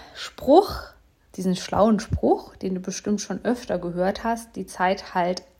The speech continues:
alle Wunden.“ Nein, die Zeit heilt eben nicht alle Wunden. Es braucht sozusagen einen aktiven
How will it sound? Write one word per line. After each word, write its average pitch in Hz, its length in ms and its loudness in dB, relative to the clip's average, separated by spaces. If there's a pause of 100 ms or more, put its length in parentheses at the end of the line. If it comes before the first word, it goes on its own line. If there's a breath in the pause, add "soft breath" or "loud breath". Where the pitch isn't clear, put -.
(260)
alle 190 260 2
Wunden.“ 208 520 2 (800 loud breath)
Nein, 185 280 4
die 190 140 -2
Zeit 226 380 2 (320)
heilt 233 300 6
eben 214 340 2
nicht 254 360 4 (120)
alle 185 260 0
Wunden. 190 640 4 (360 loud breath)
Es 220 180 2
braucht 226 360 6
sozusagen 202 600 2
einen 190 200 -2
aktiven 208 760 0